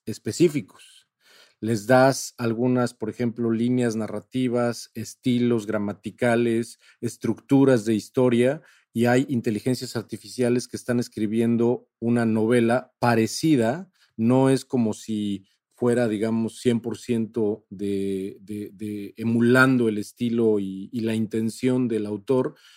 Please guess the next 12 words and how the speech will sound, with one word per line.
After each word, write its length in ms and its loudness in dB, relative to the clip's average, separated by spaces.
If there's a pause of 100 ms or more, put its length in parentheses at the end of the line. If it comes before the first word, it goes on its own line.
(160)
pero, 300 0
por 100 -4
ejemplo, 540 0
tú 160 -4
puedes 240 2
leer 560 2
una 600 -2
novela 640 0
o 60 -8
una 300 -2
historia 500 -2
corta 720 -2